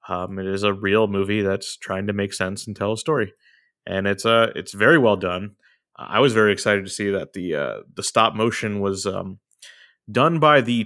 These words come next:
Chiodo Brothers, uh, company. So those are the, uh,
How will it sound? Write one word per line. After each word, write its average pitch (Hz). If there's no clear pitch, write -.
Chiodo 127
Brothers, 95
uh, 82
company. 110
So 92
those 95
are 98
the, 98
uh, 87